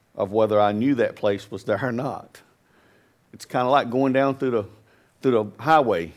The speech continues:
How many of you ever been going through the highway and all of a sudden you hit a pothole? You know that pothole was there the whole time? You just happened to hit it. And if you don't believe these potholes, now in America there's not many potholes, but <laughs> in other countries, there's a lot of difference in a pothole.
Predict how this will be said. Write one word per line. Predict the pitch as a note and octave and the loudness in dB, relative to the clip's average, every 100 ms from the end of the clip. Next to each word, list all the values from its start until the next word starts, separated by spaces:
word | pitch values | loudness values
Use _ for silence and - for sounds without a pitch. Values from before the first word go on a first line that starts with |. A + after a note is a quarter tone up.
| _ | _
How | C3 | -2
many | C#3 C#3 | 0 0
of | C3 | 2
you | |
ever | C3+ B2 | 2 2
been | B2 A#2 | -2 -2
going | B2 B2 | -2 -2
through | A#2+ A#2 | -4 -4
the | G#2+ | 0
highway | B2+ A#2+ A2 A2 | 0 2 0 0
and | A2+ | 0
all | A#2 | 0
of | |
a | G#2 | -2
sudden | - A#2+ G#2+ | -2 -4 -2
you | |
hit | G#2+ G2+ | -4 -4
a | |
pothole? | - A2 - F2+ D2 _ _ _ _ _ _ - - | 0 0 0 -8 -12 _ _ _ _ _ _ -20 -8
You | C3+ | 0
know | C#3+ | 2
that | C3+ C#3+ | 2 4
pothole | C3+ B2 C3+ | 2 4 0
was | A#2 | 0
there | A2+ C3 | 0 0
the | A2 | 0
whole | B2+ A#2 | -2 -4
time? | C3 B2+ A2 - _ _ _ | -6 -6 -10 -20 _ _ _
You | B2 | -12
just | A2+ G#2 | -10 -8
happened | G#2 G#2+ G2 | -8 -8 -8
to | |
hit | G#2 F#2 | -6 -8
it. | - _ _ _ _ _ _ _ _ _ _ _ - | -12 _ _ _ _ _ _ _ _ _ _ _ -8
And | A2 | -6
if | G2+ A#2+ | -4 -2
you | C#3 | 0
don't | C#3 | 2
believe | C3+ B2+ | 2 0
these | A#2+ | -2
potholes, | - B2+ A2+ A2 A2+ | 2 4 4 0 -2
now | |
in | A2 G2 | -2 0
America | A#2 D3+ D3 B2+ | 4 4 4 0
there's | A#2 | 0
not | A#2+ A#2+ | 0 -2
many | A#2+ | -4
potholes, | A#2 A#2 F#2 G2 E2 E2 | -2 0 0 -4 -8 -10
but | G2+ | -12
<laughs> | A2+ - | -10 -6
in | G#2 | -6
other | F2 F#2+ B2+ C#3+ | -4 -2 -2 -4
countries, | F3 E3+ - F#2+ F#2 - - - - - - | -4 -6 -6 -10 -10 -16 -20 -20 -20 -20 -6
there's | C#3 G#2 | -2 -2
a | |
lot | E2+ A2 D#3 D#3+ | 0 6 8 6
of | D#3+ | 6
difference | F#3 F3 D#3+ D#3+ | 4 4 0 -2
in | |
a | C#3+ | 2
pothole. | F3+ D#3 A2+ A2+ D#2 | 4 4 2 -2 -6